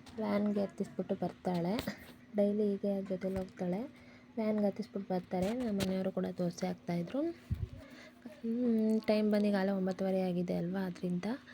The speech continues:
ನಾನು ಕೂಡ ಹೋಟೆಲ್ ಕೆಲಸ ಮುಗಿಸ್ಕೊಂಡು ನೆಕ್ಸ್ಟ್ ಮನೆಗೆ ಹೋಗಿ ತಿಂಡಿ ತಿಂದ್ಕೊಂಡು ಈಗ ಒಂದು ಬ್ಲೌಸ್ ಇತ್ತು ಸ್ಟಿಚ್ ಮಾಡೋಣ ಅಂತ ಅಂದ್ಬಿಟ್ಟು ಕೂತಿದ್ದೀನಿ. ಹ್ಮ್, ಸ್ವಲ್ಪ ಯಾಕೋ ಮಿಷಿನ್ ಪ್ರಾಬ್ಲಮ್ ಆಗ್ತಾಯಿತ್ತು,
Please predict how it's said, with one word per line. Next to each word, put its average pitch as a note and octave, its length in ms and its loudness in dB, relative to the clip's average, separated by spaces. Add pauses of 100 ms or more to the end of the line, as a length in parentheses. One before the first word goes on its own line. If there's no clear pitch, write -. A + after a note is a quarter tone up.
(640)
ನಾನು A3+ 260 2
ಕೂಡ A3 180 2
ಹೋಟೆಲ್ G#3 480 2
ಕೆಲಸ G3 280 0
ಮುಗಿಸ್ಕೊಂಡು F#3 760 0
ನೆಕ್ಸ್ಟ್ F#3 380 -2
ಮನೆಗೆ F#3 440 4
ಹೋಗಿ F3+ 200 2
ತಿಂಡಿ F#3 320 2
ತಿಂದ್ಕೊಂಡು F3+ 540 0 (440)
ಈಗ G3+ 100 -2 (640)
ಒಂದು F#3+ 120 2
ಬ್ಲೌಸ್ F#3+ 320 4
ಇತ್ತು G3 260 0
ಸ್ಟಿಚ್ F#3+ 340 0
ಮಾಡೋಣ F#3 300 2
ಅಂತ F3+ 220 0
ಅಂದ್ಬಿಟ್ಟು F3 360 2 (680)
ಕೂತಿದ್ದೀನಿ. G#3+ 560 4 (520)
ಹ್ಮ್, G#3+ 300 2 (100)
ಸ್ವಲ್ಪ G#3+ 240 0
ಯಾಕೋ G#3 280 2
ಮಿಷಿನ್ G#3+ 400 2
ಪ್ರಾಬ್ಲಮ್ G3 520 2
ಆಗ್ತಾಯಿತ್ತು, F#3 720 0